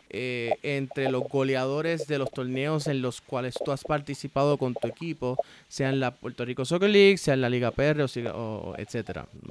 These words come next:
Hablando en, en el general, en el global. ¿Por qué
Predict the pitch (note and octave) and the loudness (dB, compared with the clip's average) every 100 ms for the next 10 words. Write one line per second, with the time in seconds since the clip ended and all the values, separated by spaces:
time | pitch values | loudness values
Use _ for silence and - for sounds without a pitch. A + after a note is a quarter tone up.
0 | G1+ - - - - - A2 A#2 C#3 D3+ | -12 -10 -10 -6 -6 -4 -2 2 2 2
1 | D#3 C#3 C3 A#2 A2+ A#2+ A#2 B2 B2 G#2 | 2 0 -2 -2 -2 -2 -2 0 -2 -2
2 | F#2+ G#2+ A#2+ A#2 - - - - - - | -2 0 0 0 -6 -16 -16 -18 -20 -20
3 | - - - D#3 D3+ D3 - F3+ G3+ | -10 4 6 6 4 -2 4 8 8